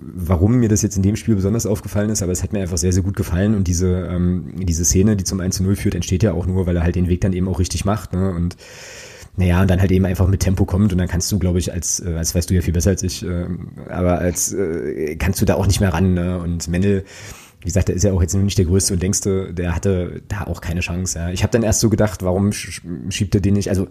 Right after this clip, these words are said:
rechts war viel mehr Platz, ne? Er musste den ja irgendwie dann so links in die Ecke schweißen, war mir dann letzten Endes irgendwie auch egal, aber ja, war eine schöne, war eine schöne Geschichte, schon ziemlich cool und ja,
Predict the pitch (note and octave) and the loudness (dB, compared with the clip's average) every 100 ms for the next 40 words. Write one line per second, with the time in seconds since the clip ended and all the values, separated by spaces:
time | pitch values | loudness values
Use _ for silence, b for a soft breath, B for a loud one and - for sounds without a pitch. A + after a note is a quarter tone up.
0 | - F#2+ A2+ A#2+ G#2+ F#2+ G#2+ - C#3+ - | 0 2 4 2 2 2 0 0 -2 -2
1 | G#2 A2 G2+ - F#2+ G2 F#2+ F#2+ G2 F#2 | -2 0 0 0 0 0 -2 -2 -4 -4
2 | F#2 F#2 G#2 G#2 G2+ - - G#2+ A2 G#2+ | -2 -2 -2 -2 -2 -4 -2 0 -2 -4
3 | _ F#2 G2 G2 G2 - A2 G2 - F#2+ | _ 0 2 2 -2 -2 2 2 2 0
4 | F2+ F2+ F2 G#2+ A#2 A#2 A#2+ - F2+ F2+ | 0 2 2 0 0 -2 -2 -2 -2 0
5 | F#2 - B B B B B B B B | -4 -8 B B B B B B B B
6 | B - G#2 E2 F#2 D2+ E2 F#2+ - F#2+ | B -6 -2 0 -2 -2 -2 0 2 2
7 | G#2 G2 G2 F2 F#2+ F#2+ G#2+ G2+ B2+ A#2+ | 2 0 -2 0 0 2 2 2 2 0
8 | C3+ C3+ C3+ - A#2+ - - G2+ G2+ A2 | 0 0 -2 -8 -10 -8 -4 0 0 0
9 | - G2+ G2 - A2 G#2+ G#2 E2+ F2 F2 | 0 0 -2 0 2 4 4 0 -2 -2
10 | F2 - A2 D#2 | -2 -6 -6 -6